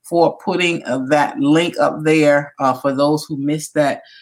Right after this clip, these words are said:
virtual conference. You can get it now as a course by going to bit.ly forward slash an opportunity.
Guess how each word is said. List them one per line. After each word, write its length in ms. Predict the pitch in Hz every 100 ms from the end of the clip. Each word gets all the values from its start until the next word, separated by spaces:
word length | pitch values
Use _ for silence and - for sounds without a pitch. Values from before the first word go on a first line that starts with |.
| - _ -
virtual 380 | 165 165 165 135
conference. 680 | - 185 180 170 165 151
You 80 | 160
can 180 | 156 139
get 220 | 156 151
it 80 | 143
now 260 | 147 143 -
as 180 | 123
a 60 | 120
course 600 | - - 175 160 156 - - - - -
by 100 | 131
going 240 | 139 143
to 60 | 131
bit.ly 1200 | 143 151 139 143 156 147 131 120 135 131 127 127 123
forward 320 | 143 143 139
slash 400 | 143 139 131 131 -
an 180 | 123 -
opportunity. 1300 | 135 135 135 131 - - 202 202 190 - 202 262 -